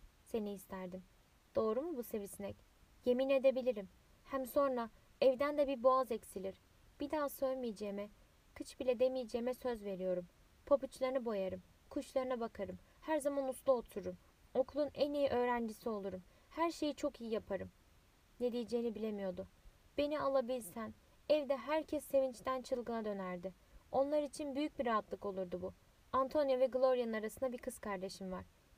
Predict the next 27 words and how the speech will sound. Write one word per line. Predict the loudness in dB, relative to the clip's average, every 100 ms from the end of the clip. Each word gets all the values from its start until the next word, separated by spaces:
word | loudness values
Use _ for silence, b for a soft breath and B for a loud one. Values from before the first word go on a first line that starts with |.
| -8
Kuzeyde | 6 6 6 4
bir |
yere | 4 4 2
verdiler. | -2 -4 -6 -8 -10 b b -2
Okumak | 0 2 0 2 0
ve |
önemli | 2 0 0 0
biri | 0
olması | 0 0 -4 -4
için | -6 -4 -8 -8 -20
çok | -4 -4 2
zengin | 2 4 -2
bir | -2
kuzenimizin | -4 -4 -2 -2 -2 -2
yanına | -2 -2
gitti. | -4 -6 -8 -10 -10 _ _ _ _ _
Sessizlik | 2 2 2 -2 -4 -4
sürüp | -8 -8 -10
gidiyordu. | -4 -2 -2 -4 -8 -20 -20 -4
Gözleri | -2 0 -2
yaşlarla | 0 -2 -4 -6 -4 -4
dolmuştu. | -4 -4 -10 -14 -16 -16 -20 _ -20 0
"Beni | 0 2
vermek | 0 0 -2 -6
istemezlerse | -6 -4 -4 -2 -2 0 -4
satın | -4 -4
alabilirsin. | -2 -2 -2 -4 -6 -10 -12